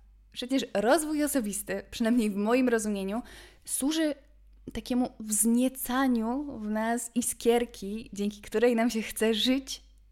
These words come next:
i działać, a nie wypalaniu nas od środka. Także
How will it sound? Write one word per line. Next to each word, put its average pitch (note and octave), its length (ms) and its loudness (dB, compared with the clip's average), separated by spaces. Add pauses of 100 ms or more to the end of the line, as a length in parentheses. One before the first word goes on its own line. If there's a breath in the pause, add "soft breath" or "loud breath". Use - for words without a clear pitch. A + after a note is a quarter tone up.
(160)
i G#3 80 -4
działać, F#3+ 580 2 (360)
a G#3+ 80 -2
nie A3 340 0 (140)
wypalaniu G3 600 -2 (180)
nas F3 420 -8 (460)
od A#3 160 -4
środka. - 460 -6 (600)
Także G3+ 480 -4